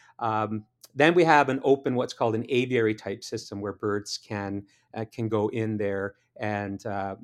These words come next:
and basically have, they can go where they want. So you'll,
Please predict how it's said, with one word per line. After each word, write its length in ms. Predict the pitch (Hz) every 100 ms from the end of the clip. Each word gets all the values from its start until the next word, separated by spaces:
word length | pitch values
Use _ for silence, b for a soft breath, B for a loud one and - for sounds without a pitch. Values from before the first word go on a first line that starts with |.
| -
and 200 | 117 107
basically 480 | 113 110 - 104 104
have, 220 | 104 101 101 104 _ _ _ _ -
they 80 | 127
can 160 | 135
go 100 | 135
where 140 | 143 131
they 100 | 104
want. 380 | 117 101 -
So 240 | - 107 98
you'll, 220 | 104 110